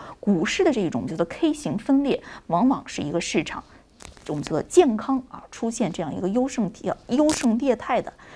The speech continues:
啊，这样的一个我们叫做自我调节机制的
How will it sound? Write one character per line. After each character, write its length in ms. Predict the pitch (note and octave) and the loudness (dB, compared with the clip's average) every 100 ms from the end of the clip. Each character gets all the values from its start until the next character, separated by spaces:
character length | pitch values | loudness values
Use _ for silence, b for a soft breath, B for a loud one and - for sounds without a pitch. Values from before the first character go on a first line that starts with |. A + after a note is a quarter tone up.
| B | B
啊， 200 | - - - | -12 -12 -8
这 100 | - | -2
样 180 | F#4 A3+ | 0 0
的 80 | D3 | -4
一 140 | C#3+ | -8
个 140 | - - | -8 -8
我 120 | - | -8
们 140 | - | -10
叫 140 | - C#3+ | -4 -4
做 200 | C#3 - B B | -4 -8 B B
自 160 | - F4+ | 0 2
我 240 | G#3 B2 | 2 -2
调 340 | - - D#3 C#4+ | -6 -6 -2 -2
节 260 | - - - | -2 -8 -10
机 240 | - E3 | -4 -2
制 260 | D#3 - - | -2 -4 -6
的 160 | - | -6